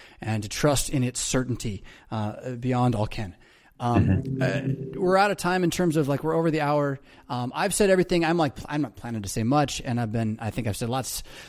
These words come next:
Speaker 1: that people can get angry at without saying more. Um, have we, have we failed anything? We're gonna go on to, or failed to bring up anything. We're gonna go on to some higher education after this. If you
Speaker 2: Yeah.
Speaker 1: wanna talk, you know.
Speaker 2: Yeah. Yeah. And we're gonna go to higher education because I, it's,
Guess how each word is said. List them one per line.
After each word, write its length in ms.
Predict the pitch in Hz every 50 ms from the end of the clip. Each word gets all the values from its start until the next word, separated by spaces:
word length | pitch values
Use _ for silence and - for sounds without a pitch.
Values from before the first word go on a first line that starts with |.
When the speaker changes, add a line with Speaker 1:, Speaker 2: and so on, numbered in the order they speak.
| - -
Speaker 1:
that 100 | - 131
people 220 | - 143 127 123 123
can 220 | - 135 123 123
get 140 | 135 147 143
angry 240 | 151 151 135 143 139
at 100 | 135 139
without 180 | 135 135 135
saying 220 | 135 - 151 147 156
more. 240 | 165 170 165 151 - - - - -
Um, 420 | - 131 131 165 170 175 180 175 - - - _
have 120 | - 156 151
we, 180 | 165 165 170
have 140 | 156 151 151
we 100 | 160 143
failed 300 | - - - 208 220 220
anything? 580 | 220 214 185 - 214 208 185 151 165 180 170 -
We're 140 | 180 160 165
gonna 140 | 160 190 196
go 240 | 175 190 185 185 180
on 360 | 160 175 180 185 190 190 180
to, 340 | - - 156 156 151 143 -
or 80 | 147 143
failed 220 | - 175 151 160 151
to 160 | - - -
bring 160 | 165 175 180
up 60 | 170
anything. 260 | 165 165 156 165 151 - - - _ _ _ -
We're 80 | 160
gonna 140 | 160 180 190
go 100 | 175 175
on 220 | 170 165 165 160 151
to 240 | - - 147 143
some 160 | 135 - 135 117
higher 180 | 127 143 147
education 460 | 147 123 127 - - 165 170 - 170
after 160 | 160 156 - 156
this. 260 | 156 160 160 - -
If 80 | -
you 60 | - -
Speaker 2:
Yeah. 40 | -
Speaker 1:
wanna 80 | 131
talk, 140 | 135 135 131 131 135 -
you 60 | -
know. 140 | - - -
Speaker 2:
Yeah. 120 | 131 131 131 - - - - - - - - - - - - - - - -
Yeah. 160 | 131 117 110 131
And 100 | 139 139
we're 140 | 139 143 156
gonna 140 | 170 180
go 100 | 170 190
to 80 | 170 131 - - _
higher 200 | 135 135 131 120
education 580 | 110 104 - - _ 101 101 98 - - 95 92
because 180 | - - _ _ 95
I, 80 | 92 92 - _ _ _ _ _ _ _ _
it's, 420 | - 120 110 92 - - - -